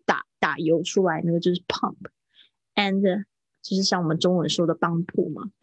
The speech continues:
Pump to allow the gas，去允许，allow the gas to flow，你就会发现这个，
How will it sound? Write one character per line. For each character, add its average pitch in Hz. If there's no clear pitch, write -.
Pump 220
to -
allow 202
the 202
gas， 196
去 -
允 214
许， -
allow 196
the 190
gas 190
to 208
flow， 190
你 165
就 180
会 185
发 196
现 180
这 170
个， 160